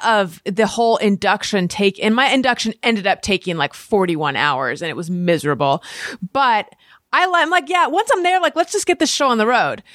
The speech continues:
But my doula was, like, calling me, just putting the fear of God into me about Cytotec. It's like, "There's a thing called," and I don't, maybe she,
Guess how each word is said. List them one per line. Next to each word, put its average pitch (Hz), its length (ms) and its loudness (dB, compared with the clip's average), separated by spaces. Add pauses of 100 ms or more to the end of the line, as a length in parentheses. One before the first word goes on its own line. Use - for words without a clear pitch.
(360)
But 302 220 0
my 240 560 0 (260)
doula 247 800 2
was, 226 300 -2
like, 226 180 0
calling 269 640 0
me, 196 400 0 (260)
just - 300 -4 (460)
putting 277 480 0 (480)
the 220 160 0
fear 277 280 -2
of 233 100 -4
God 233 240 0
into 247 240 0
me 226 120 2
about 202 580 2
Cytotec. 226 680 0
It's - 100 -14
like, 208 140 0 (180)
"There's 269 140 2
a 294 60 2
thing 285 240 0
called," 240 340 0
and 240 140 2
I 262 140 2
don't, 240 200 0 (320)
maybe 240 200 2
she, - 180 -6